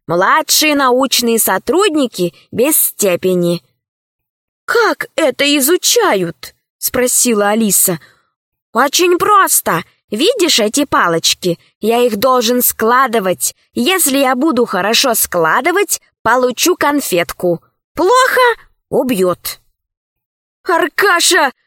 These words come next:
что ты говоришь?» «Я бы мог у них спросить подтверждения», сказал Аркаша. «Но мне не хочется открывать карты. Пускай они думают,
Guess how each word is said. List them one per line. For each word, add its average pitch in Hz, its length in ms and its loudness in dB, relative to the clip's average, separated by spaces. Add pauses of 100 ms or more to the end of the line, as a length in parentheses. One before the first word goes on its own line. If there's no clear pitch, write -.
(100)
что - 500 0
ты 427 160 0
говоришь?» 415 960 2 (880)
«Я 233 340 0
бы 320 180 0
мог 320 320 0
у 311 80 0
них 302 220 0
спросить 269 640 -2
подтверждения», 226 1200 0 (200)
сказал 196 460 -2
Аркаша. 196 580 -2 (300)
«Но 330 180 0
мне 349 220 2
не 339 140 2
хочется 277 580 0
открывать 254 500 -2
карты. 180 480 -4 (260)
Пускай 269 560 0
они 269 180 0
думают, 262 580 0